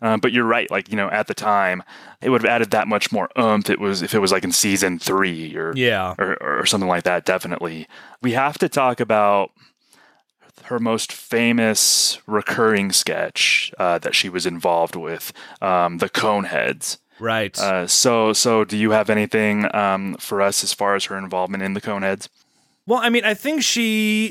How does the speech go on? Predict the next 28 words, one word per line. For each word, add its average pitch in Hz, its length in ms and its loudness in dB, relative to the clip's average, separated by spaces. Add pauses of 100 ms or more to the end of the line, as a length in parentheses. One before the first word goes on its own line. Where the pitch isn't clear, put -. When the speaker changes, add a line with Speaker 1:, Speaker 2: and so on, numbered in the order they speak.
Speaker 2:
is 175 260 0
just, 180 560 0 (200)
i-, 165 140 -8 (280)
like, 185 320 -6 (580)
I 196 120 2
do 262 220 2
see 240 220 2
why 165 240 4
they 143 160 4
paired 123 460 -2
her 117 320 2
with 110 420 0
Dan 101 580 2 (360)
on 123 200 2
Update 104 580 0
in 110 160 -4
season 104 400 -2
three, 101 320 -2
because 104 460 0
I 117 60 4
really 135 320 4
do 117 220 0
feel 117 340 2
like 104 520 -2 (600)
she 151 340 2
and 113 140 -2
Dan 110 380 0
do 127 400 0